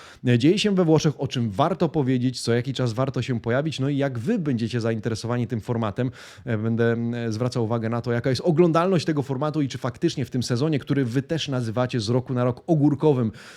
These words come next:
jest o czym rozmawiać i czy jest sens wracać z pracówką. E, o tym powiedza-, powie nam życie i rzeczywistość i statystyki pewnie na YouTubie. Natomiast jesteśmy z wami na pewno w, e, najbliższy piątek wieczorem.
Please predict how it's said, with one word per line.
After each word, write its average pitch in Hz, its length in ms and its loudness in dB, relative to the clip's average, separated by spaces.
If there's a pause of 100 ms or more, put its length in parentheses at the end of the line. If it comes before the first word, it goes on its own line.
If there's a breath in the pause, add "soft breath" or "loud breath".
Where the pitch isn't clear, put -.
jest 151 260 2
o 139 120 -2
czym 135 160 -2
rozmawiać 131 460 0
i 117 80 -6
czy 117 140 -4
jest 127 400 -4
sens 123 300 -2
wracać 170 400 0
z - 60 -8
pracówką. 127 580 0 (340 loud breath)
E, 110 300 0 (200)
o 139 80 0
tym 127 160 -2
powiedza-, 120 500 2
powie 123 260 0
nam 117 260 0
życie 151 360 4
i 156 160 0
rzeczywistość 139 680 0
i 202 80 0
statystyki 160 680 -2
pewnie - 280 -2
na 135 140 0
YouTubie. 123 480 0 (400 loud breath)
Natomiast 139 560 2
jesteśmy 175 360 0
z 165 40 2
wami 180 160 4
na 165 80 2
pewno 165 240 0
w, - 160 -6
e, 139 160 0
najbliższy 139 360 -2
piątek 135 300 -4
wieczorem. 104 420 -2